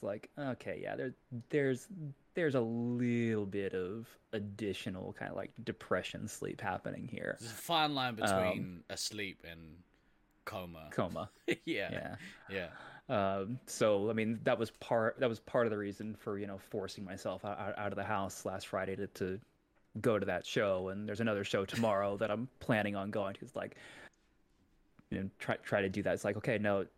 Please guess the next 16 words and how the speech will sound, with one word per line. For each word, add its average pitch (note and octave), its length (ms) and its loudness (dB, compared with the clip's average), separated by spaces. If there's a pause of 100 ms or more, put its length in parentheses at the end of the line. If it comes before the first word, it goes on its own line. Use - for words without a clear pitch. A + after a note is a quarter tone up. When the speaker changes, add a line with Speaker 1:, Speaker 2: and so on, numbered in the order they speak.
(760)
Speaker 1:
as G#2+ 140 2
much C#3 180 6
as C3 100 2
you B2 80 4
don't A#2+ 260 4
like A#2 260 2
being A2+ 280 0
out A2+ 160 2
around A2+ 420 0
people, G2 480 -2 (760)
you G#2+ 200 0 (320)
kinda G#2+ 300 0
need G2+ 240 -4
to F#2 60 -8
do G2+ 300 -2
it A2+ 200 2